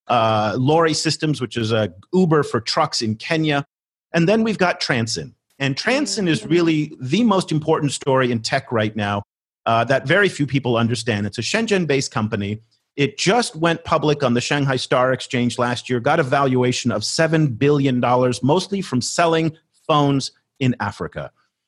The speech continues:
Speaker 1: Uh, fifty-two point five, fifty-three percent of the entire African mobile phone market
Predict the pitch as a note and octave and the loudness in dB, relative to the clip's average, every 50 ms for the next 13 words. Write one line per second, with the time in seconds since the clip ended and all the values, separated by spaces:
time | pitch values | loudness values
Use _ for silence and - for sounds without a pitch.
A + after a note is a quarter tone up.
0 | _ _ - - B2+ B2+ B2+ - - - A3+ A#3+ A#3 - - G#3 F#3+ - - G3 | _ _ -2 0 2 2 2 0 0 -2 -2 -2 -2 -2 -2 -2 -2 0 -2 -2
1 | G3 F#3 F3+ D#3+ D3+ D3 - - F3 E3+ F3 F3+ F3+ F3 - - - - - - | -2 0 0 0 0 0 0 0 2 4 4 4 2 0 -2 -6 -16 -10 -4 -2
2 | F3 E3 E3+ - F3+ E3 - F3 F3 E3+ - D#3+ D3+ - E3 E3 D#3+ C#3 B2 C3 | -2 -2 -2 -4 -6 -2 0 -2 -2 0 -2 -4 0 0 0 2 2 0 0 2
3 | C#3+ C#3 C3+ - - - - F3+ F#3 F#3+ F#3+ F#3 F3 - D3+ D3+ D3+ - C#3+ - | 0 0 0 -4 -8 -6 -2 0 0 2 2 2 0 0 0 -2 -2 -4 -6 -4
4 | D3+ C#3+ C#3 C#3+ C#3+ - B2 C3+ C#3 C#3+ C#3 - - D3+ D#3 D#3 D#3 D3+ D3+ D3+ | -2 0 0 0 0 0 0 0 2 0 -2 0 0 2 2 4 4 2 2 0
5 | D3+ E3 D#3+ D#3 - | 0 -2 -4 -4 -6